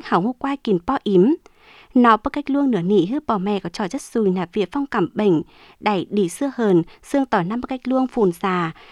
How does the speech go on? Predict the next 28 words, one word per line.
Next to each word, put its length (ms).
vầy 160
khả 220
tổ 160
bệnh, 320
rú 480
bưng 160
bón 220
tảnh 260
liệng. 260
Cánh 180
tiềm 200
già 300
tục 220
po 260
bức 140
tàng 180
trường 240
già 260
phong 100
cảm 160
bệnh, 220
tòi 200
chỉ 260
bó 80
khoảng 240
quản 240
thú 200
y. 320